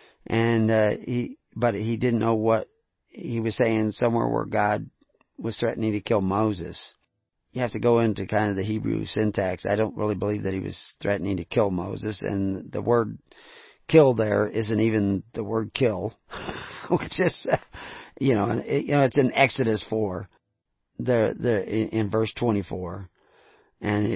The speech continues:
if you read the, the verses before that, uh,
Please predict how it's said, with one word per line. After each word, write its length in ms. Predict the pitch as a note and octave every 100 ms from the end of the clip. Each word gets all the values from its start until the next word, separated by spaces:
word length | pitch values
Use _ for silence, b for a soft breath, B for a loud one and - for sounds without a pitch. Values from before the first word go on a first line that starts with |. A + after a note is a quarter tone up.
| -
if 100 | A2
you 160 | G#2+ A2+
read 360 | B2+ A#2+ A2+
the, 340 | A2 G#2+ G#2 F#2+
the 100 | G#2
verses 440 | A#2+ A#2+ - F#2+
before 480 | - F#2 - B2+ A#2+
that, 400 | F#2 F2+ E2+ - - - -
uh, 460 | G2+ F#2+ G#2 G#2+